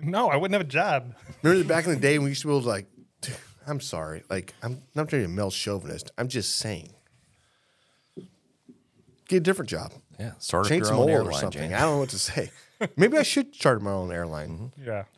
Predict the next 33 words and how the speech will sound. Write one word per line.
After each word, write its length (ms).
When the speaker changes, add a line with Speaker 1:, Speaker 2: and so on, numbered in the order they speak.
Speaker 1:
you 100
should. 360
Speaker 3:
Let's 160
get 140
into 200
this 240
Crash 440
Pad 240
Speaker 2:
Yeah. 80
Speaker 3:
beer 160
review. 360
Speaker 2:
It's 120
really 160
good, 200
by 80
the 100
way. 80
Speaker 1:
Yeah, 120
it's 140
pretty 160
good. 120
I 40
like 60
Speaker 2:
It's, 80
Speaker 1:
this. 100
Speaker 2:
it's 100
like 100
an 140
A 180
M 160
beer, 300
right? 240
Speaker 1:
No. 240